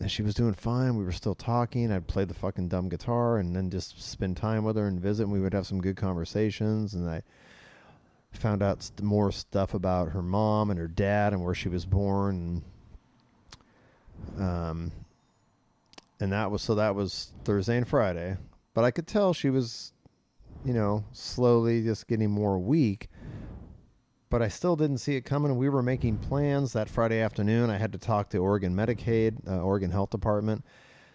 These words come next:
to line up, make sure that Medicaid, have her apply for Medicaid to help pay for the, um, for the care center she was gonna have to be at while she just finished the rest of her life, and make sure that,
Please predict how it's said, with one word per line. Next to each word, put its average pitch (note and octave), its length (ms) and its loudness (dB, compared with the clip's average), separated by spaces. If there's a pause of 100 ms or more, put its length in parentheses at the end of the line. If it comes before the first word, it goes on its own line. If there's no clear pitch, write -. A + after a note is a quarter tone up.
(120)
to A#2+ 100 0
line A2 360 4
up, A2 200 4 (140)
make A2+ 180 0
sure A#2 160 2
that G2 120 2
Medicaid, G#2 480 0
have A#2 240 2
her G2+ 220 -2
apply G#2 420 0
for G2+ 160 -4
Medicaid G2+ 540 -2
to E2+ 60 -2
help F#2+ 240 2
pay F#2+ 240 0
for F#2 200 -2
the, F2 280 -2
um, E2+ 360 -4 (640)
for G#2 140 2
the F#2+ 100 0
care G#2 300 0
center G#2 280 0
she G#2+ 140 0
was G2 140 0
gonna G2+ 160 -2
have G2+ 180 -2
to F2+ 80 -4
be F#2+ 220 0
at G2+ 240 2 (160)
while F#2 280 0
she F2+ 300 -4
just F#2 280 -4 (500)
finished G2 380 -4
the G2 80 -2
rest F#2+ 220 -2
of G2 60 -6
her F2+ 100 -2
life, F#2 460 -4
and E2+ 280 -4
make F#2 140 -4
sure F#2 200 -4
that, F2+ 160 -2